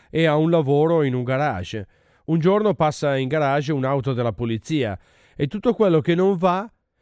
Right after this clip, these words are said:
è che ha la ruota di scorta sgonfia, che va gonfiata. Il criminale inizia di nuovo a respirare liberamente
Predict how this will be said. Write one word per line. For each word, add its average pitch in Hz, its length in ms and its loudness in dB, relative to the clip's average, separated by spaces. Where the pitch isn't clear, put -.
è - 160 0
che 190 120 2
ha 190 80 4
la 165 140 4
ruota 170 340 0
di 190 120 -4
scorta 170 400 0
sgonfia, 117 640 -2
che 160 120 -2
va 190 140 2
gonfiata. 175 680 -2
Il 143 160 -2
criminale 175 680 0
inizia 165 420 0
di 151 120 -2
nuovo 156 320 0
a - 20 2
respirare 160 640 0
liberamente 135 800 -2